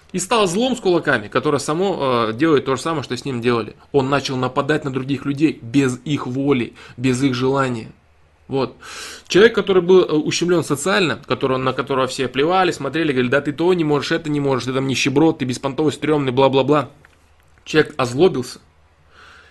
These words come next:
смог себя защищать на определённом уровне, когда ему уже никто не может так сказать. И после этого он сам начал делать то же самое, что с ним делали.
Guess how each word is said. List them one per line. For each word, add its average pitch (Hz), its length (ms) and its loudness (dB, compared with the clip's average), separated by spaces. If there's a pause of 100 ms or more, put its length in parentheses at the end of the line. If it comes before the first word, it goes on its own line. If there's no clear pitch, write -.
(280)
смог 175 360 2
себя 139 240 2
защищать 131 520 0
на 151 120 0
определённом 127 480 -2
уровне, 117 220 -2
когда 120 240 -2
ему 127 180 -2
уже 123 100 -2
никто 131 220 -4
не 139 100 -4
может 117 260 -2
так 107 120 -10
сказать. 107 360 -10
И - 20 -8
после 156 300 0
этого 175 140 2
он 127 180 -2
сам 151 280 0
начал 127 260 0
делать 120 260 0
то 120 140 -4
же 117 60 -6
самое, 143 280 -2
что 120 140 -10
с - 100 -10
ним 117 180 -2
делали. 110 300 -2